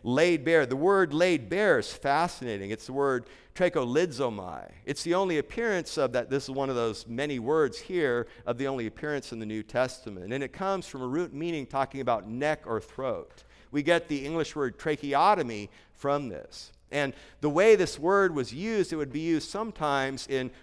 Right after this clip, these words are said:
wrestling matches where they would put a chokehold on their opponent,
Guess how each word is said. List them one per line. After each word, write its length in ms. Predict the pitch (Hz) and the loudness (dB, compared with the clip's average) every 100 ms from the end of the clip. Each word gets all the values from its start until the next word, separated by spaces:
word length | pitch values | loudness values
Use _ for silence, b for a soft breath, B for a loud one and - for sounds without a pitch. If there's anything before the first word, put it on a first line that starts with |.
| B | B
wrestling 580 | 110 160 185 - 143 110 | 0 0 0 -2 -4 -2
matches 520 | 101 98 - 92 123 | -2 -2 -4 -10 -2
where 200 | 127 127 | 2 4
they 120 | 123 | 2
would 160 | 127 - | -2 -4
put 100 | 139 | -6
a 60 | |
chokehold 640 | 113 185 190 190 143 127 120 | -4 2 2 2 0 2 2
on 180 | 117 117 | 0 0
their 140 | 107 | -2
opponent, 640 | 98 156 156 113 80 - | -2 -4 -4 -6 -10 -18